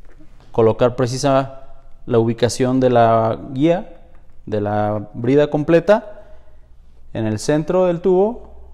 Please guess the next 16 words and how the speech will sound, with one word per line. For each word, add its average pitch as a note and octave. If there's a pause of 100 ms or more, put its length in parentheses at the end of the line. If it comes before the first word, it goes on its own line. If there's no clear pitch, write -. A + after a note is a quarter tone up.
(120)
y C#3
en C#3
la B2+
distancia C3 (180)
a G#2
la G#2
que -
requiera. G#2 (1120)
Viene C3 (340)
con A#2+
sus -
cuatro C3+
taquetes E3 (300)
de A#2+
un A#2
cuarto, F#3+